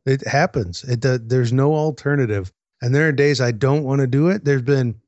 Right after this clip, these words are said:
bad weather days where I've gone to the grocery store. I mean, I don't, I don't live in a community big enough where I could go to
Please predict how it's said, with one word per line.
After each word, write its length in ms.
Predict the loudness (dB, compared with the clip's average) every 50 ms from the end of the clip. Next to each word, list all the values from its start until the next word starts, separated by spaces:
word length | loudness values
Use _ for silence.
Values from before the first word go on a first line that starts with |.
| _ _ _
bad 440 | -10 -2 -2 0 0 2 2 2 2
weather 320 | 2 2 2 2 2 2 2
days 460 | 2 2 4 4 2 0 0 -4 -8 -6
where 300 | _ 0 0 2 0 0
I've 260 | -2 -2 -2 -4 -2 0
gone 240 | 0 2 2 4 2
to 60 | 2
the 100 | 2 0
grocery 460 | 0 2 2 2 2 0 0 -2 -2
store. 420 | -2 -4 -4 -2 -2 -2 -2 -4 -6 _ _ _ -2
I 40 | 0
mean, 80 | 2
I 120 | 2 2 2
don't, 260 | 2 0 0 -2 -4 _
I 100 | 0 0
don't 200 | 2 2 2 2
live 180 | 2 2 2 2
in 80 | 2 2
a 120 | 0 -2
community 520 | -2 -4 -2 0 2 2 2 2 2 0 0
big 220 | 2 0 2 2
enough 300 | 2 0 0 0 -2 -2
where 120 | -2 0 0
I 100 | 0 0
could 180 | -2 -4 -2
go 240 | 0 0 2 2 2 0
to 360 | 0 0 0 0 0 -2